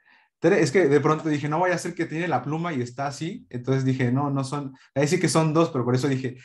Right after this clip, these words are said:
"¿Es dedo o no es dedo?". No, estaba así, <laughs> sí era un dedo. Tres veces lo menciona. Y hasta ahora en todo el Salmo por lo menos llevamos cuatro veces contando la anterior.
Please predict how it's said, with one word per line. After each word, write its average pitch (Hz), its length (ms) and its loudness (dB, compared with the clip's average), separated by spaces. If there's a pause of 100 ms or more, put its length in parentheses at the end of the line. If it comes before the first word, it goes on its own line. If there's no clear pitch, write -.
(100)
"¿Es 175 200 -2
dedo 208 240 2
o 175 40 -2
no 170 120 -4
es 160 100 -4
dedo?". 143 220 -2
No, 127 160 0
estaba 139 420 -6 (160)
así, 107 480 -8
<laughs> - 40 -18
sí - 180 -4
era 135 180 0
un 127 120 0
dedo. 120 380 -8 (840)
Tres 233 400 6
veces 247 340 4
lo 226 140 4
menciona. 214 640 0 (760)
Y 135 80 0
hasta 180 320 2
ahora 175 260 2
en 139 140 -2
todo 180 160 -4
el 170 100 -4
Salmo 180 320 -4
por 135 140 -4
lo 127 100 0
menos 151 240 -2
llevamos 139 540 -6
cuatro 135 380 -4
veces 127 260 -4
contando 113 460 -6
la 104 80 -4
anterior. 101 420 -12